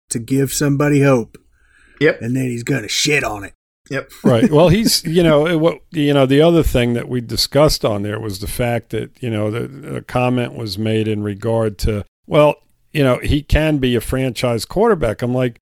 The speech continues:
Speaker 3: "You do realize that he's been in the league seven
Speaker 2: <laughs>
Speaker 3: seasons
Speaker 2: Yeah,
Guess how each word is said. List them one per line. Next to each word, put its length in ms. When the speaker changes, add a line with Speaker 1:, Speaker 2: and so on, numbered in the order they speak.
Speaker 3:
"You 140
do 200
realize 680
that 160
he's 140
been 220
in 100
the 80
league 360
seven 420
Speaker 2:
<laughs> 140
Speaker 3:
seasons 480
Speaker 2:
Yeah, 100